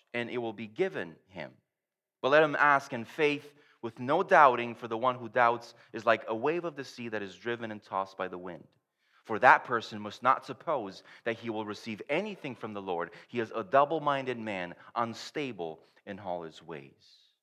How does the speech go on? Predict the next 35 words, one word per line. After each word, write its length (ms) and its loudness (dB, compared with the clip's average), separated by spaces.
Amen. 300 -20
Father, 400 0
I 100 -6
pray 220 -8
over 260 -2
our 140 0
hearts 500 -6
here 200 -12
this 280 -14
morning 340 -10
that 200 -12
you 140 -12
would, 180 -12
Holy 280 -10
Spirit, 260 -12
just 240 -20
bear 220 -6
much 280 -12
fruit 300 -16
as 220 -16
we 80 -18
hear 360 -14
and 200 -14
receive 460 -18
your 100 -14
word. 300 -20
Would 100 -18
you 60 -16
give 220 -6
us 280 -4
teachable 440 -10
hearts, 600 -8
moldable 480 -12
hearts, 380 -10
Father? 380 -12